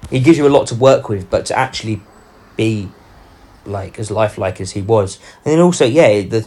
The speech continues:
the downside of, like, the other side of him was the, off the camera talking stuff and beliefs and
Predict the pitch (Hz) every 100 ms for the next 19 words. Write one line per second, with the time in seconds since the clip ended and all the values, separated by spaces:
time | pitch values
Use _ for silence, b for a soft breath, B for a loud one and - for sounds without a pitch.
0 | _ 120 113 123 135 120 104 101 92 104
1 | 107 107 113 110 104 98 101 98 95 95
2 | 69 - - - 98 107 98 90 113 107
3 | - - 98 104 - 92 95 104 107 101
4 | - 87